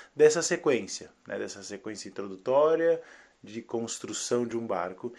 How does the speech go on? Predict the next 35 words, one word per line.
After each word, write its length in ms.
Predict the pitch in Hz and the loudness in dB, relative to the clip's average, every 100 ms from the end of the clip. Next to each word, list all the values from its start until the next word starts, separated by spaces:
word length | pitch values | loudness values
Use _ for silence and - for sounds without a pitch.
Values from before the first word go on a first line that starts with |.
| - - _ | -20 -20 _
E 120 | 117 | 0
aí 120 | 113 | 2
a 60 | 113 | 0
gente 240 | 113 113 | -2 0
tá 160 | 120 113 | 2 2
um 140 | 110 | 0
pouco 260 | 117 113 - | -4 -6 -4
também 280 | 117 113 113 | -4 -2 -4
encerrando 760 | 117 - 120 101 107 135 156 | -2 2 2 0 0 0 0
esse 220 | 131 - | -2 -4
momento 640 | 117 110 107 120 139 - 165 - - _ | -6 -6 -4 -4 -4 -8 -8 -14 -20 _
pra, 400 | - 123 120 113 - - - | 8 10 10 6 -6 -18 -6
a 80 | 101 | -2
partir 360 | 110 - 113 | -2 -2 -6
do 100 | 101 | -6
encontro 420 | 110 101 104 104 | -10 -8 -8 -8
seguinte, 600 | - - 120 117 143 - 120 | -10 -10 -6 -6 -6 -8 -4
né, 220 | 117 - | -2 -2
a 60 | - | -6
gente 320 | 110 101 - _ | -8 -14 -16 _
começou 460 | 113 107 98 110 | -8 -6 -6 -2
essa 260 | 110 - 104 | -2 0 2
outra 380 | 117 143 156 139 | 2 2 2 2
parte, 480 | - 117 123 - 120 | 6 6 6 0 -6
então, 260 | 117 117 | -2 -2
que 120 | 113 | 0
é 80 | 107 | 0
um 120 | 113 | 2
aprofundamento 1400 | 123 - 131 131 - 139 139 147 135 123 127 131 - 151 - - - - _ 113 | 0 2 0 0 -4 -2 4 4 4 2 2 -2 -6 -8 -8 -20 -20 -20 _ -4
do 160 | 113 | 0
literar-se, 760 | 110 107 131 120 90 - - 87 | 0 0 2 2 2 -6 -14 -12
né? 200 | 90 95 | -8 -8
É 20 | |
realmente 500 | 95 98 107 123 - | -8 -8 -6 -6 -2
pegar 580 | 123 113 107 107 95 | 2 2 4 2 0